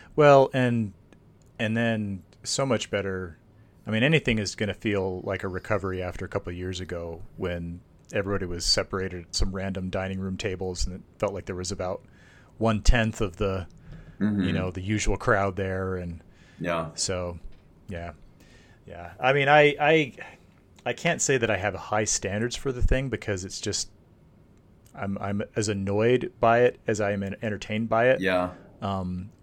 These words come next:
Speaker 1: but I would, I guess I would give Kimmel a solid B,
Speaker 2: Mm-hmm.
Speaker 1: maybe a, you know, maybe a B minus if I'm being really critical, but I don't think I care enough to be that critical. <laughs>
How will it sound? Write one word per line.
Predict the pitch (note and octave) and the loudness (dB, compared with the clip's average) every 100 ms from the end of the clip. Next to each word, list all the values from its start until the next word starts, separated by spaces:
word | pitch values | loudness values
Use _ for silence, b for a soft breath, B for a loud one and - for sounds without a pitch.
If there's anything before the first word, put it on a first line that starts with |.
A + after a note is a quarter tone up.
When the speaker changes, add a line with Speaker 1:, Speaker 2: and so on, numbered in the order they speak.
| - F#2+ | -18 -2
Speaker 1:
but | A2 G2+ F#2 - - b b b b b b | 0 0 0 2 0 b b b b b b
I | G2+ G#2 | 0 0
would, | G2+ G2+ F#2+ F#2+ A2 - - - - - - - - | 2 0 -2 -6 -14 -20 -20 -20 -20 -20 -20 -20 -16
I | - A2 | -10 2
guess | B2+ - | 2 4
I | G#2 | 0
would | F#2+ | -2
give | - F#2+ - | -4 -6 -6
Kimmel | - G2 F#2 F2+ | -8 -6 -4 0
a | |
solid | - G2 F2+ E2+ E2 F2 | 0 0 -2 -6 -12 -10
B, | G2 F#2 G2+ A2+ - - - | -8 -6 -6 -8 -12 -14 -2
Speaker 2:
Mm-hmm. | G2 F#2+ F2+ E2 | 0 2 0 -2
Speaker 1:
maybe | F2 G2 | -2 -4
a, | F#2+ G2 F#2 - - | -4 -6 -10 -16 -14
you | G2 | -10
know, | F2+ F2 F2 - | -8 -8 -12 -14
maybe | - - A#2 | -12 -10 -8
a | A2 | -6
B | A2+ A2+ | -6 -4
minus | A2 A2 A2 - | -4 -2 -2 -4
if | - | -6
I'm | G2+ | -6
being | G2 G2 G2 | -4 -6 -4
really | G2+ | -4
critical, | G2 G#2+ G2 G2+ G2+ - | -4 -4 -4 -6 -6 -6
but | F2+ F2 - - - - - | -6 -6 -12 -20 -20 -20 -12
I | F2+ | -10
don't | - - | -12 -12
think | - F#2 | -10 -8
I | F2 | -8
care | - F2+ F#2+ | -8 -8 -6
enough | F#2+ - | -8 -10
to | |
be | F#2+ | -10
that | F#2 - | -8 -8
critical. | G#2+ G2 A2+ | -8 -8 -8
<laughs> | A#2 | -10